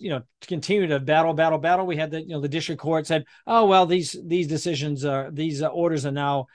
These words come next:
have been rescinded. So the case is moot," meaning that's,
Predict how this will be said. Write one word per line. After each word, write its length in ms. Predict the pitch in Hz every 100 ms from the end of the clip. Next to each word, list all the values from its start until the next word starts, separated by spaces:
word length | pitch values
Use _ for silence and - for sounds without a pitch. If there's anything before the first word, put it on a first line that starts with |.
| _ _
have 180 | 156 147
been 180 | 151
rescinded. 680 | 143 139 - 185 175 151 135
So 340 | - 151 143 139
the 160 | 139
case 320 | 135 165 151
is 160 | 147 127
moot," 360 | 139 147 123 -
meaning 320 | 147 135 131
that's, 280 | 131 123 -